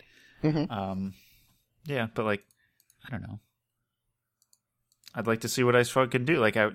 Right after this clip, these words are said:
Speaker 2: this Lethal guy, I just, like, put him in the game, like, balance him and put him in the game. That would be cool.
Speaker 1: What? Hmm. It's episode a hundred. Let's go into heresy.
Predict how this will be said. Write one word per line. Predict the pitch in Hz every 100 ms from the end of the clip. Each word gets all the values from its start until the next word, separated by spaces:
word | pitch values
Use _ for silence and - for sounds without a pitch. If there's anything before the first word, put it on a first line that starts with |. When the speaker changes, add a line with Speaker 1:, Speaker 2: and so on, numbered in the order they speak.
| -
Speaker 2:
this | 127 117 - - -
Lethal | 110 - 113 120 95
guy, | 92 - - _ -
I |
just, | 120 127
like, | 123
put | -
him | 131
in | 127
the | 123
game, | 127 120 - 117
like, | 107
balance | 113 107 123 120
him | 123
and | 120
put | 123
him | 120
in | 117
the |
game. | 110 110
That | 101
would | 104
be | 101
cool. | - 127 - - _ _ _ _ _ _ _ _ _ _ _ _ _ _ _ _ - - _ _ _
Speaker 1:
What? | - 139 165 254 247 _ _ _ _ _ _ - -
Hmm. | 143 98 - _ _ _ _ _ _ _ _ _ _ _ _ - -
It's | - -
episode | 254 185 170
a | 117
hundred. | 107 101 123
Let's | 175 -
go | 175 170
into | 135
heresy. | 135 95 78 -